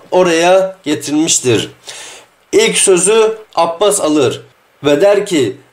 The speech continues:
"Eğer siz onun peygamberliğini kabul ediyor ve kendisini her çeşit tehlikeden her ne pahasına olursa olsun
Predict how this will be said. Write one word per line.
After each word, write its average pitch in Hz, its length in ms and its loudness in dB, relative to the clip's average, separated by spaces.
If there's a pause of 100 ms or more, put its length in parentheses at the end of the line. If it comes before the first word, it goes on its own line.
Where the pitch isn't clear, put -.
(140)
"Eğer 196 300 4
siz 196 540 -2 (320)
onun 196 360 0
peygamberliğini 180 1000 2
kabul 185 400 2
ediyor 156 500 0 (280)
ve 180 180 -2
kendisini 185 720 0
her 202 340 -2
çeşit 190 380 -4
tehlikeden 175 800 0 (240)
her 160 280 -2
ne 233 180 0
pahasına 190 460 2
olursa 190 460 0
olsun 175 560 2